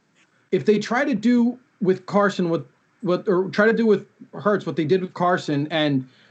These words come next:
you know, you're a drop back quarterback, he's going to fail. The,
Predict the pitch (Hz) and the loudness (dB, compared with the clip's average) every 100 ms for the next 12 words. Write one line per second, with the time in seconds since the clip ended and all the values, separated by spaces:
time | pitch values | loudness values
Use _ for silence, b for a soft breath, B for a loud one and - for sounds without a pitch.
0 | - 156 156 147 147 - _ - 156 185 | -6 0 2 2 -2 -8 _ -2 2 2
1 | 147 175 185 - 180 170 - - 262 240 | 2 0 0 0 0 -2 -8 0 2 2
2 | 165 143 131 - - 202 - 202 196 147 | 2 0 -2 -6 -2 0 2 2 2 0
3 | - 180 110 87 _ _ _ _ _ _ | -2 -2 -2 -8 _ _ _ _ _ _
4 | _ _ _ _ _ _ 139 135 170 | _ _ _ _ _ _ -12 -8 -8